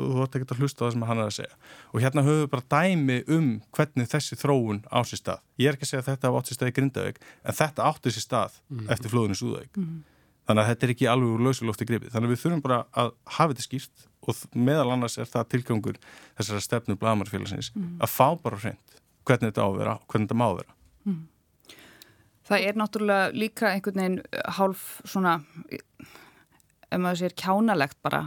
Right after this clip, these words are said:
Speaker 3: að, að eins og bara inn á, inn á fréttastofu og inn á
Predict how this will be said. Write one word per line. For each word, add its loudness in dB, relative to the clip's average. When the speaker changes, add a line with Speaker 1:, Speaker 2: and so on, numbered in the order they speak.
Speaker 3:
að, 0
að -2
eins 0
og -10
bara 2
inn 0
á, -2
inn -2
á -4
fréttastofu -2
og 0
inn 0
á 0